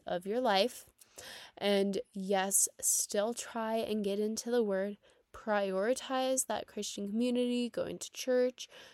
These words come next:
Try to read the Bible. But if you are really struggling one week, remember the four things that you can do, which are listening to worship music,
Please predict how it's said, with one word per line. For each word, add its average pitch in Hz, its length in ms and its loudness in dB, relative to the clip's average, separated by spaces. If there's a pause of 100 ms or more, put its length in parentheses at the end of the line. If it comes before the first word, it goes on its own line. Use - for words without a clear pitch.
(160)
Try 202 500 0
to 226 600 0 (240)
read 202 460 -4 (120)
the 214 140 -2
Bible. 220 680 2 (680)
But 208 380 2 (340)
if 202 200 -2
you 214 120 0
are 254 140 6
really 208 340 2
struggling 214 540 0
one 233 180 2
week, 240 380 -2 (460)
remember 220 840 4 (120)
the 202 180 -2
four 180 400 -2
things 262 300 -2
that 269 100 -4
you 254 100 -8
can 254 200 -2
do, 220 340 0 (560)
which 196 240 -2 (120)
are 185 520 -4 (240)
listening 233 420 2
to 285 100 -4
worship 220 380 0
music, 202 600 -2